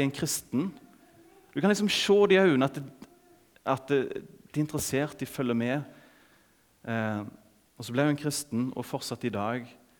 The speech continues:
så er hun med og tjener, og, eh, ti, tolv år etterpå, og er aktiv og herlig jente. Og så synes jeg det er så trist av og til. Jeg har ikke lyst til å bli,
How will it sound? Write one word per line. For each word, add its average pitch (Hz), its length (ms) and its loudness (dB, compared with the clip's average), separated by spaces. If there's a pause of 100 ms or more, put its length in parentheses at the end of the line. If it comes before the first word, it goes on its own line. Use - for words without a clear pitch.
(280)
så - 160 -6
er 110 80 -2
hun 107 80 -2
med 110 320 -6
og - 160 -10
tjener, 101 480 -4 (320)
og, 95 400 -6 (400)
eh, - 320 -20 (240)
ti, 110 440 -6 (120)
tolv 87 580 -8
år 95 220 -6
etterpå, - 320 -14 (320)
og 95 120 -12
er 95 320 -10 (120)
aktiv - 400 -16
og 85 220 -12 (880)
herlig 90 260 -2
jente. 92 280 -12 (1800)
Og 113 80 -12
så 135 80 -8
synes 156 240 -4
jeg 156 140 -2
det 151 80 2
er 151 60 -6
så 151 120 -8
trist - 320 -6
av 127 140 0
og 127 60 -12
til. 120 120 0
Jeg 139 140 -2
har 165 80 -2
ikke 143 180 -6
lyst - 260 -4
til 139 120 -4
å - 20 -16
bli, 117 200 -2